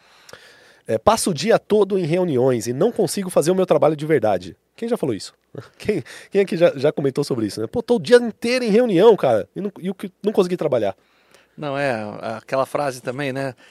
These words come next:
Speaker 2: "Agora que a gente acabou a reunião, vamos trabalhar", né? Como se a reunião não fosse um
Speaker 1: Quase
Speaker 2: trabalho.
Speaker 1: sempre, né? Eu, eu, eu, eu,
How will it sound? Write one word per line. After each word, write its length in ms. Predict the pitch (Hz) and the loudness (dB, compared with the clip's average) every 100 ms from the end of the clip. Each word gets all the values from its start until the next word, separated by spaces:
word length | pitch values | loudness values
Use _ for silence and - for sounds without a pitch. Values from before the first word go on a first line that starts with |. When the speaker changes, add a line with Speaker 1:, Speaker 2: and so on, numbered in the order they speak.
| _ _ - | _ _ -4
Speaker 2:
"Agora 340 | 143 139 185 | -2 2 2
que 100 | 185 | 2
a 40 | |
gente 160 | 170 165 | -4 -2
acabou 380 | 175 147 127 196 | -2 -2 2 4
a 40 | |
reunião, 460 | 196 185 156 202 226 | 4 2 2 0 -4
vamos 360 | - 123 190 196 | -4 0 0 0
trabalhar", 540 | - 180 180 147 139 123 | 0 2 2 2 2 0
né? 120 | 143 | -4
Como 220 | - 190 | -4 -4
se 100 | 190 | 2
a 40 | 190 | 2
reunião 280 | 208 190 | 4 4
não 140 | 233 277 | 2 0
fosse 320 | - 254 262 | 4 4 6
um 40 | |
Speaker 1:
Quase 260 | 139 233 117 | 6 6 4
Speaker 2:
trabalho. 220 | 123 123 | 2 2
Speaker 1:
sempre, 200 | 190 120 | 2 0
né? 220 | 107 160 180 _ | 2 2 0 _
Eu, 160 | - 117 | -2 -2
eu, 200 | 120 120 | -2 -4
eu, 200 | 120 120 - 101 104 | -2 -2 -4 -8 -8
eu, 100 | 110 | -14